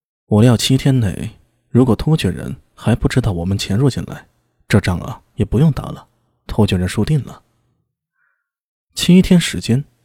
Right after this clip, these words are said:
如果突厥人还没反应过来，那假使大唐派出所有精锐骑兵，来了一个猪突猛进，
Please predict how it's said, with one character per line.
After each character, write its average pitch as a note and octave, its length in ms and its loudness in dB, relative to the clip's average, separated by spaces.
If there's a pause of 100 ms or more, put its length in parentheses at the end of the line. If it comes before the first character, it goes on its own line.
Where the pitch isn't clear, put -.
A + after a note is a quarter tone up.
(100)
如 C#3 200 4
果 A#2+ 120 2
突 D#3 220 2
厥 G#2 120 0
人 F#2+ 120 0
还 G2+ 160 -2
没 D#3+ 140 2
反 - 260 -6
应 G#2 80 -2
过 E2+ 180 -6
来， - 160 -18 (520)
那 E3+ 120 4
假 E3+ 220 2
使 - 140 0
大 B2 180 2
唐 A2 120 -2
派 B2 140 2
出 A#2 140 0
所 A#2 240 0
有 D#3 100 4
精 G2 140 -2
锐 F#2 120 0
骑 - 220 -10
兵， A#2 220 -6 (680)
来 A#2 200 6
了 B2+ 120 6
一 G#2+ 40 4
个 F#2+ 340 0 (140)
猪 C3 220 4
突 E3 180 2
猛 C#3 160 0 (100)
进， D3+ 200 -4